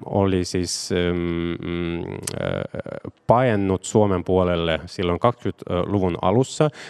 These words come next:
muun muassa Kronstadtin kapinan jälkeen. Äh, he pakenivat siis bolshevikkihallintoa, he assimiloituivat nopeasti Suomeen, he oppivat kielen,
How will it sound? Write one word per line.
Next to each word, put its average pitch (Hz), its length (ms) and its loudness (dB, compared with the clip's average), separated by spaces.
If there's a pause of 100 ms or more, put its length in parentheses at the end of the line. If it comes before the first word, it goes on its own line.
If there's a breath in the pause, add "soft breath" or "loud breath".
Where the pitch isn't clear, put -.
muun 117 140 4
muassa 107 240 0
Kronstadtin 92 580 0
kapinan 87 460 -2
jälkeen. 87 480 0 (460 loud breath)
Äh, 82 1000 -2
he 90 80 2
pakenivat 87 480 0
siis 80 160 -8
bolshevikkihallintoa, 107 1120 2
he 85 220 -2
assimiloituivat 113 920 0 (100)
nopeasti 101 560 -2
Suomeen, 90 520 -2
he 80 140 -4
oppivat 80 360 -10
kielen, 123 400 2